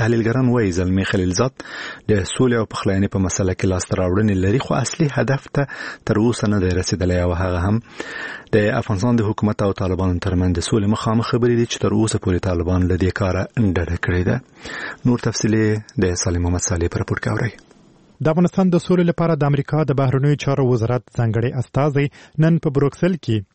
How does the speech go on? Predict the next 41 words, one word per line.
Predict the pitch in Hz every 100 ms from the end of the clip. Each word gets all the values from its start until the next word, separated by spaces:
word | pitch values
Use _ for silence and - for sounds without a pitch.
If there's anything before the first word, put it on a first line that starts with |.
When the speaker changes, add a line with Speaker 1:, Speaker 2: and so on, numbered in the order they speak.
| -
Speaker 2:
د | 123
ناټو | 117 107 123
له | 120
مشرتابه | 113 - 117 110 110 151
سره | 147 143 - - -
د | 151
سولې | - 185 180
په | 139
برخه | 147 143
کې | - 143 -
پر | 123
خپلو | - 123 110
هڅو | 113 - 120 131 -
معلومات | 117 117 127 143 -
وړاندې | 107 117 113 -
کوي. | 113 117 117 _ _ -
د | 139
ناټو | 135 127 143
د | 131
پرونۍ | 131 120 123 139 165
اعلامیې | 120 120 120
په | 127
حواله | 104 110 110 151 - - - -
زلمی | 123 135 135 143
خلیلزاد | - 131 120 147 156
به | 147 139 - -
د | 165
ناټو | 156 147 170
له | 160 147
سرمنشي | 143 139 139 - 190 135 - _ 127
ینس | 127 131 -
سټولټنبرګ | 185 - - 156 165 160 147 147 -
سره | 135 135
هم | 139 139
وګوري. | 110 98 110 131 - _ - - -
په | 170
دې | 190
کتنه | 180 170 175
کې | 170 160
به | 151
دواړه | 127 147